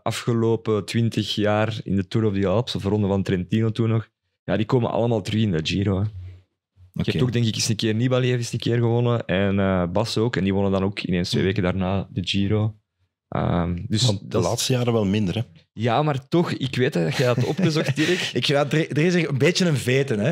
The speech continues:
Speaker 2: Dat
Speaker 1: Nee,
Speaker 2: i-, dat is het eigenlijk.
Speaker 1: er is
Speaker 2: Dus
Speaker 1: zeker geen vete. Trouwens, ik heb Dirk daar juist ook een ne-, neusspray zien gebruiken voor de opname.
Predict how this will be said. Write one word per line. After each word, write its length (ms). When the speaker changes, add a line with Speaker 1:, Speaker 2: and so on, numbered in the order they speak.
Speaker 2:
Dat 180
Speaker 1:
Nee, 140
Speaker 2:
i-, 40
dat 180
is 100
het 100
eigenlijk. 340
Speaker 1:
er 80
is 100
Speaker 2:
Dus 160
Speaker 1:
zeker 240
geen 240
vete. 320
Trouwens, 260
ik 100
heb 80
Dirk 200
daar 120
juist 200
ook 80
een 120
ne-, 180
neusspray 460
zien 160
gebruiken 480
voor 220
de 140
opname. 480